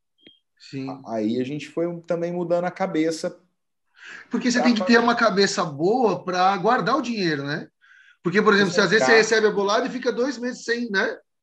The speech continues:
Speaker 2: É, se você ficar sem trabalhar, aí você tem que viver daquele dinheiro. Mas se você pega a veia do negócio, cara,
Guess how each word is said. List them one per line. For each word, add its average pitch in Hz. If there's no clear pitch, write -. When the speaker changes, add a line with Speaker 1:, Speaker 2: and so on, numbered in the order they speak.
Speaker 2:
É, 123
se -
você 117
ficar 120
sem 123
trabalhar, 107
aí 98
você 104
tem 101
que -
viver 104
daquele 104
dinheiro. 123
Mas 107
se -
você 147
pega 131
a 107
veia 123
do 110
negócio, 101
cara, -